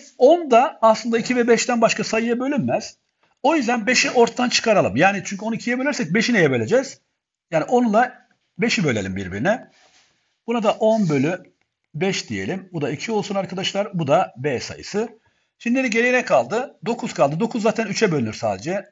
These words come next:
Dokuz ile üçü bölelim. Dokuzu üçe böldüm.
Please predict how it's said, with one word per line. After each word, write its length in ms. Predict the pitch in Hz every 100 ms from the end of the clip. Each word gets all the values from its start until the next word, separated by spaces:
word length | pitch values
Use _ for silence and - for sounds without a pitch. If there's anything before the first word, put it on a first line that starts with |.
| -
Dokuz 360 | 165 170 196
ile 240 | 131 170 214 - -
üçü 220 | 156 139
bölelim. 520 | 104 95 175 208 - _ _ _ _ _ 113
Dokuzu 380 | 139 143 120
üçe 280 | 98 - 170
böldüm. 480 | 160 151 156 165 _